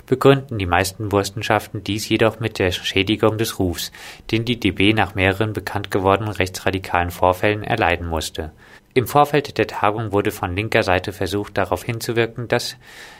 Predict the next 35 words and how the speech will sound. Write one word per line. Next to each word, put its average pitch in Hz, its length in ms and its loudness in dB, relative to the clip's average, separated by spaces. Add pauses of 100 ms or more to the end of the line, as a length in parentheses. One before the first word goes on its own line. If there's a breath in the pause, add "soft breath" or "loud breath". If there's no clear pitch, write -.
(100)
der 107 100 -2
Deutsche 95 340 2
Burschenschaftsdachverband 107 1700 -2
die - 100 -2
angemietete 117 720 -4
Halle 87 260 0
nicht 90 260 -6
zur - 140 -12
Verfügung 90 480 -4
gestellt 85 500 -6
wird. 82 240 -8 (640 loud breath)
Die 123 60 -6
Pächterin 135 600 2
der 101 160 4
Halle 104 220 2
befand - 460 -6
aber, 113 380 2 (260 soft breath)
jeder 117 260 4
könne 113 300 -2
die 95 100 -4
Sängerhalle 101 540 0
mieten, 90 560 -8
der 104 100 2
dafür 101 260 -2
bezahlt. 82 600 0 (440 loud breath)
Als - 220 -2
die - 100 -4
N 120 120 0
P 117 180 -2
D 131 220 2
bei 104 160 2
ihr 107 220 0
in 101 100 -6
der 87 100 -2
Halle 98 320 0